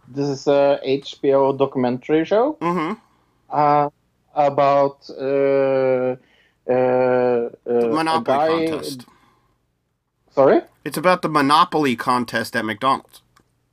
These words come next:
Speaker 1: Yes. And, uh, how they screwed the system and somebody was in charge of it and took,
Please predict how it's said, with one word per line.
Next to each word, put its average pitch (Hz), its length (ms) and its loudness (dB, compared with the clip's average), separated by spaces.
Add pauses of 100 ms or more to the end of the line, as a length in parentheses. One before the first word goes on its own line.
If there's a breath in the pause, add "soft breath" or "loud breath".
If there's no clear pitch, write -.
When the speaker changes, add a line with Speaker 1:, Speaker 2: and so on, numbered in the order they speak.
(500)
Speaker 1:
Yes. - 520 -2 (500 soft breath)
And, 127 280 2
uh, 127 420 6
how 120 420 2
they 117 320 0
screwed 131 480 0
the 131 120 0
system 151 560 0
and 131 420 -2 (320)
somebody 120 960 0 (460 soft breath)
was 117 380 2
in 123 120 0
charge 120 460 0
of 123 160 0
it 123 180 0
and 117 340 0 (140)
took, 117 160 -2